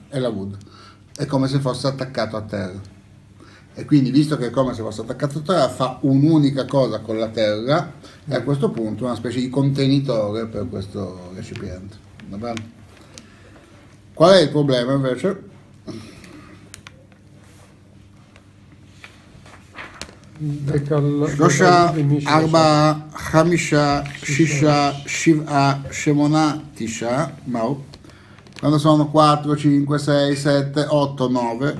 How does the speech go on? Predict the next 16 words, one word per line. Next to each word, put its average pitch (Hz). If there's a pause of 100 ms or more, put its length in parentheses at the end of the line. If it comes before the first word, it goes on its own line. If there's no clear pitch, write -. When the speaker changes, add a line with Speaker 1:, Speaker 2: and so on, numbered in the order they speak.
Speaker 1:
qual 127
è 123
la 110
regola? 107 (3000)
Speaker 2:
אמר 135
לה, 131 (1400)
לא 139
ידע. 123
Speaker 1:
Ok, 113 (360)
eh, 107 (1400)
ok, 107
eh, 101 (1000)
dice, 135
gli 131
chiede, 123
gli 120